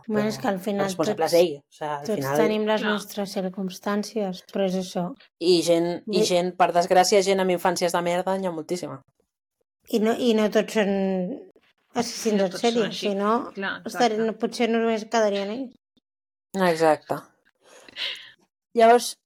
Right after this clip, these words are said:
Speaker 2: jo el que he fet és una llista com dels divuit crims que estan provats que són seus. Val? Perquè què passa? Que ell, en aquestes cintes, <laughs> que això és molt graciós també,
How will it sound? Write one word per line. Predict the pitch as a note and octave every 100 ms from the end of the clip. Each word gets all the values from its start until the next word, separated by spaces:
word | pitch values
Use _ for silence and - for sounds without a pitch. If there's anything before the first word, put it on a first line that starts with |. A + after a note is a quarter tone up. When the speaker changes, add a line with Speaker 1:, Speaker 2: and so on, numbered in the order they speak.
| -
Speaker 2:
jo | G#3+ A#3
el | C4+
que | D#4
he |
fet | - C#4+ C4 E4+ - - -
és | A3 A3+
una | A#3 A3+
llista | A3 G#3+ - B3 C4+ - _
com | - G3 F#3 F3
dels | E3+ D#3+ D#3+ D#3+ - _ _ F3+
divuit | F3+ F#3 F#3+ G3+ - - - _ _ _ _ -
crims | G3+ G3 G3 G#3+ - - -
que | F3
estan | - F3 D#3+ E3+ F3 F3 E3 D#3+ D#3 D#3 D#3 _
provats | F3 E3 E3 E3+ -
que | E3+
són | D#3
seus. | - C#3 C#3 - - _ _ _ _ _ _ _
Val? | D#3 D3 D3+ - _ _ - _ _ G#3
Perquè | G3+ G3
què | G3
passa? | F#3+ - F3+
Que | F#3
ell, | A3 A3 - -
en | F#3
aquestes | F3 F3+ G#3+ -
cintes, | A3 G#3+ F3+ G3 -
<laughs> | - A3
que | F#3+
això | F#3
és | G#3
molt | A3
graciós | F#3+ G3+ F#3+
també, | F#3 F#3+